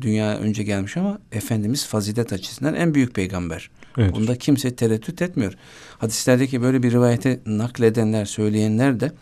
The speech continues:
Speaker 1: böyle bir şey söylemiyorlar. Ama Hazreti Musa madem ki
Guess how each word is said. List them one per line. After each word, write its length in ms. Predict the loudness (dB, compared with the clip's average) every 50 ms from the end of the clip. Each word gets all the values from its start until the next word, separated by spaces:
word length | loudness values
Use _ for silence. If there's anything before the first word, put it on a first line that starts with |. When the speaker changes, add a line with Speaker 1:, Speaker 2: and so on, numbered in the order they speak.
| -20 -20 -20 -20 -20 -10 -4
Speaker 1:
böyle 180 | -2 0 0 0
bir 60 | -2
şey 160 | -2 -2 -2
söylemiyorlar. 800 | -2 0 0 2 4 6 6 6 6 4 2 -2 -4 -8 -10 -12 _ _ -20 -20 -20 -20 -16 -6
Ama 220 | -2 2 2 4 4
Hazreti 320 | 2 2 2 0 0 0
Musa 300 | 0 -2 -2 -2 -2 0
madem 340 | 0 2 2 2 0 0 -2
ki 160 | -2 -6 -8